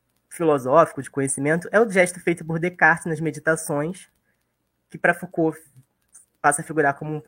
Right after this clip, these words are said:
uma espécie de auge da consciência crítica, que é o famoso, né, na, na meditação que o, que o Descartes exclui a loucura, né? Aí tem uma discussão com o Derrida também, enfim. O, mas o Foucault exclui a loucura, o de-, o,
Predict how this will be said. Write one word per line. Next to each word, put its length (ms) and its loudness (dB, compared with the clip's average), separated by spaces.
uma 60 -10
espécie 320 -6
de 100 -2
auge 260 4
da 100 -6
consciência 440 -4
crítica, 440 -6
que 100 -6
é 40 -2
o 40 -4
famoso, 640 -6
né, 180 -2
na, 180 -4
na 60 -6
meditação 440 -4
que 100 -8
o, 60 -8
que 200 -10
o 220 -6
Descartes 500 -2
exclui 400 -4
a 40 2
loucura, 460 -6
né? 140 -8
Aí 140 -8
tem 120 -8
uma 80 -2
discussão 300 -10
com 80 -6
o 20 -2
Derrida 400 -2
também, 460 -8
enfim. 220 -14
O, 200 -16
mas 180 -8
o 40 -16
Foucault 300 -6
exclui 320 -4
a 60 2
loucura, 580 -4
o 120 -4
de-, 220 2
o, 240 -4